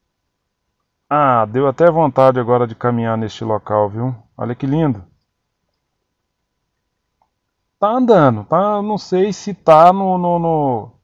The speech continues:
no tempo certo, mas tá andando, ó. Vocês conseguem ver, tem umas ilustrações, uma, uma ilustração dessa escola, é, circulando nas redes sociais.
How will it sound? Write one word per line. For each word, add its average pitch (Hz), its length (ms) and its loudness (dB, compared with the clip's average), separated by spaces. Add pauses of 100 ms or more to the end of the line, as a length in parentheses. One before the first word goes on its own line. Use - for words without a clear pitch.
(1040)
no 190 140 0
tempo 151 380 -6
certo, 127 520 -4
mas 110 260 -8
tá 117 140 -8
andando, 120 420 -4
ó. 101 200 -2
Vocês 104 320 -10
conseguem 151 600 -4
ver, 135 400 -2 (640)
tem 165 100 -4
umas 185 280 -2
ilustrações, 151 1080 -2
uma, 123 340 -6
uma 127 200 -4
ilustração 143 640 -6
dessa 131 220 -10
escola, 127 520 -4 (640)
é, 110 840 -6 (720)
circulando 170 580 -2
nas 185 200 -2
redes 147 500 -8 (100)
sociais. 120 800 -4